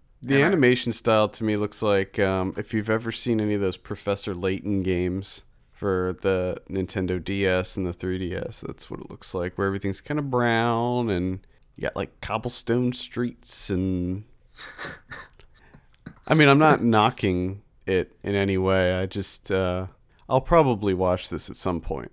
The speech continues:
Speaker 1: in my life. I don't know when, though.
Speaker 2: It's on, uh, Netflix Instant. You can,
Speaker 1: Um,
Speaker 2: you can stream it on that bad boy.
Speaker 1: I saw How to Train Your Dragon two.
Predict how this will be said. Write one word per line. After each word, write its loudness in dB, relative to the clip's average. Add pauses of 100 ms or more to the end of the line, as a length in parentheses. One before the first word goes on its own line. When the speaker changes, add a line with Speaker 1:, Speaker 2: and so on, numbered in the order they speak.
Speaker 1:
in -6
my -2
life. -2
I 0
don't -2
know -2
when, -4
though. -8 (280)
Speaker 2:
It's -2
on, 0
uh, -6
Netflix -8 (100)
Instant. -10 (520)
You -8
can, 0
Speaker 1:
Um, -4
Speaker 2:
you -2
can -6
stream -2
it 0
on -2
that -4
bad -10
boy. -8 (220)
Speaker 1:
I 6
saw 2 (300)
How 0
to 0
Train 2
Your 2
Dragon 2
two. 0